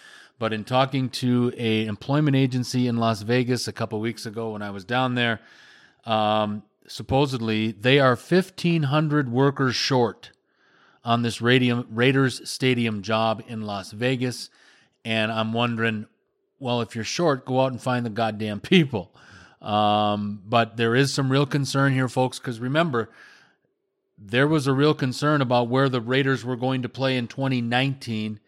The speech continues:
and they aren't going to have the luxury, I don't think, of going to play in Oakland if they would have to in twenty twenty. So that is why the National Football League has gotten very excited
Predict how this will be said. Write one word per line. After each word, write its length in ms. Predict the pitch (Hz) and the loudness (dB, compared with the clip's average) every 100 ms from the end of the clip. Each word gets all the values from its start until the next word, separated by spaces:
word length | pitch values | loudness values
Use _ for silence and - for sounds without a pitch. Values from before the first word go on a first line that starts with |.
| _ _ _ _ - | _ _ _ _ -10
and 180 | 113 104 | -6 0
they 160 | 131 | 4
aren't 220 | 139 143 | 4 2
going 240 | 120 135 139 | 0 0 2
to 80 | 120 | 2
have 220 | 127 120 | 2 2
the 80 | 117 | 2
luxury, 400 | 123 131 120 117 | 0 0 0 0
I 80 | 117 | 0
don't 160 | 113 | -2
think, 240 | 127 127 113 | -2 -2 -4
of 140 | 104 | -4
going 260 | 123 127 120 | -2 -2 -2
to 60 | |
play 260 | - 123 120 | -4 -2 0
in 80 | 117 | 0
Oakland 320 | 123 131 120 | -2 -2 -4
if 100 | - | -2
they 140 | 117 | -4
would 160 | 113 104 | -2 0
have 260 | 123 123 - | 0 0 0
to 180 | 120 | -2
in 80 | 110 | -2
twenty 400 | - 131 123 117 | -4 -4 -4 -6
twenty. 500 | - 131 135 113 104 _ _ _ _ _ _ | -6 -2 0 0 -4 _ _ _ _ _ _
So 160 | - | -4
that 220 | 107 123 123 | 4 4 4
is 100 | 110 | 2
why 240 | 127 123 | 4 4
the 80 | 117 | 2
National 360 | 123 123 120 | 0 -2 -4
Football 400 | 110 123 - 113 | -4 -4 0 0
League 180 | 117 110 | 2 0
has 140 | 113 98 | -2 0
gotten 360 | 113 113 110 | -2 -2 -4
very 280 | 110 113 110 | 0 0 0
excited 540 | 104 135 143 151 143 | -2 0 2 2 -2